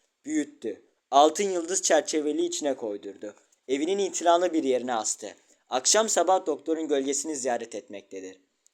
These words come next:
Fikrince hastalığın iyileşmesinde biricik müessir doktordur. Şayet hastalık müksederse doktor hazır. Öyleyse doktorla ilgi kesilmemeli. Hastalığa karşı böyle bir siper bulmuştur. Artık ondan korkusu yoktur.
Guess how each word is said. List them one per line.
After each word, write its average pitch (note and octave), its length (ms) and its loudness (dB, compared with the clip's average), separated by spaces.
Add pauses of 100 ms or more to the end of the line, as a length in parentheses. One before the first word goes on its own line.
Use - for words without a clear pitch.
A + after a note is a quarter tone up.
(140)
Fikrince G#3+ 500 2
hastalığın G3 400 2
iyileşmesinde D#3 880 0 (260)
biricik G3 380 -2
müessir D#3 440 -2
doktordur. A#2+ 560 -6 (280)
Şayet F#3+ 460 6 (220)
hastalık G#3 480 2
müksederse G3 800 2 (220)
doktor D3 320 2
hazır. D3 400 0 (340)
Öyleyse G3+ 380 6
doktorla F#3 440 4
ilgi E3 200 0
kesilmemeli. G2 800 -4 (240)
Hastalığa F3 520 6
karşı D#3+ 320 2
böyle F3+ 260 2
bir C3 60 -2
siper A2 360 -4
bulmuştur. G2 440 -12 (320)
Artık F3 340 4
ondan F3 320 0
korkusu D#3 420 0
yoktur. C#3 360 2